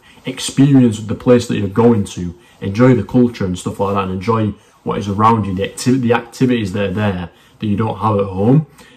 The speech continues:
Because, you know, like I said, obviously, life, the, the title of the video, the life is all about experiencing, guys. Just don't always be so regimented and don't always be so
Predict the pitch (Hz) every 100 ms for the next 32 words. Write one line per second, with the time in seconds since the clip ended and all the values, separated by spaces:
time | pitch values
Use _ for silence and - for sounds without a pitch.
0 | _ - 104 110 101 104 101 95 - _
1 | _ - 127 123 117 117 110 104 - 101
2 | 123 123 - 135 131 117 131 120 131 180
3 | 185 139 113 110 139 101 87 113 143 160
4 | 127 131 123 110 85 - - 127 127 104
5 | 90 - 85 82 82 82 - _ _ -
6 | 113 - _ _ _ _ - 147 156 -
7 | 147 143 139 127 120 110 101 - - 131
8 | 123 - 127 113 104 117 107 104 101 -
9 | 95 98 113 117 120 113 104 92 104 -
10 | 113 101 98 87